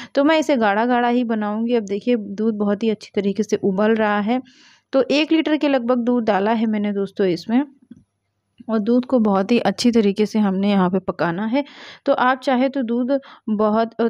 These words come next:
थोड़ा सा ज़्यादा ले सकते हैं, डेढ़ से दो लीटर भी ले सकते हैं, उसे खूब अच्छे से पकाइए। तो दूध की जो रबड़ी तैयार हो जाएगी, उससे ये जो खीर बन के तैयार होगी, ये बहुत ही ज़्यादा स्वादिष्ट बन के तैयार होगी। तो मैंने देखिए काफ़ी हद तक इसे पकाया है, यानी बहुत ही गाढ़ी गाढ़ी मेरी खीर बनी है। बहुत ही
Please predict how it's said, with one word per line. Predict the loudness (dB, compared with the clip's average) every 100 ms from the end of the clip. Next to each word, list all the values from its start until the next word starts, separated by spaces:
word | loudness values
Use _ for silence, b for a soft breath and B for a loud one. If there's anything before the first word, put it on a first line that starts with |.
| 0
थोड़ा | -2
सा | -2
ज़्यादा | 0 0 0
ले | -2
सकते | -4 -2 0
हैं, |
डेढ़ | 2 0
से | -2
दो | -2 0
लीटर | 0 0
भी | 2
ले | 0
सकते | 0 -2 0
हैं, | 0
उसे | 0 -2
खूब | 0 0
अच्छे | 0 -2
से | -2
पकाइए। | -2 0 2 2 2
तो | 2
दूध | 0 -4 -4
की | 0
जो | 2
रबड़ी | 0 0 0
तैयार | 2 2 2
हो | 2
जाएगी, | 2 2 2
उससे | 0 -2 2
ये | 2 4
जो | 2 -2
खीर | 0 2 4
बन | 4 2
के | 2
तैयार | 2 2 2 2
होगी, | 0 0 -2 B B B B 0
ये | 2
बहुत | 2 0 0 0
ही |
ज़्यादा | 0 0 0
स्वादिष्ट | -2 -2 -4 -4
बन | -4
के | -2 -2
तैयार | -2 0 0
होगी। | 0 0 0
तो | 2
मैंने | 2 2 2
देखिए | 0 0
काफ़ी | -2 -2 0 -2
हद | 0
तक | -4 -6
इसे | -8
पकाया | -6 -4 -2 0 0
है, | 2
यानी | 2 2
बहुत | 0 -2 0
ही |
गाढ़ी | 0 0 2 2
गाढ़ी | 2 2
मेरी | 0 -4
खीर | -4 -2 -2
बनी | 0 2
है। | 2
बहुत | 2 -2 0
ही | -2